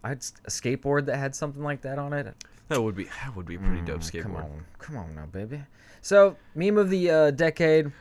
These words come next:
Speaker 2: Went to Hide the Pain
Speaker 1: Hide
Speaker 2: Harold.
Speaker 1: the, Hide the Pain Harold. Congrats.
Speaker 2: For Imgur.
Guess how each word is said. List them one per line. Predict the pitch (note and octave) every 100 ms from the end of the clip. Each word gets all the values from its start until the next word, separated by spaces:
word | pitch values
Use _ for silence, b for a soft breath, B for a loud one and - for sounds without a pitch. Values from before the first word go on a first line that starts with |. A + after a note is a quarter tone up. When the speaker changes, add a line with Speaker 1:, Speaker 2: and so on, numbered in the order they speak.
| -
Speaker 2:
Went | D#3 F#3+
to | F#3
Hide | E3+ D#3 D3
the | C#3+ A2
Pain | -
Speaker 1:
Hide | F3 C3+
Speaker 2:
Harold. | - D3+ C#3
Speaker 1:
the, |
Hide | E3
the | F3+
Pain | - F#3+ F3+
Harold. | C3 A2+ A2 A2 A2
Congrats. | C3 A#2+ A2 F#2 G#2 -
Speaker 2:
For | - D#3+
Imgur. | A#2+ G#2+ D#2 -